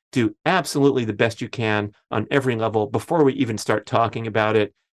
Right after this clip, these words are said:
And I'm gonna check back in five years 'cause I'm gonna keep going strong for now. Thank you so much for listening, watching, and sharing this show.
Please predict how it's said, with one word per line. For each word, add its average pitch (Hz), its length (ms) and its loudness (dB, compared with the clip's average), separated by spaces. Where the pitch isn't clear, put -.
And 113 240 -4
I'm 139 140 2
gonna 151 140 2
check - 280 -4
back 113 380 2
in 113 120 -4
five 110 300 0
years 101 260 0
'cause 110 100 -6
I'm 113 120 0
gonna 113 140 -4
keep 139 240 -4
going 110 240 0
strong 113 500 0
for 113 180 -2
now. 110 460 0
Thank - 200 -2
you 117 100 -2
so 120 200 2
much 117 300 0
for 117 280 0
listening, 123 460 0
watching, 147 560 0
and 117 220 -4
sharing 135 420 2
this 127 140 -2
show. 151 560 2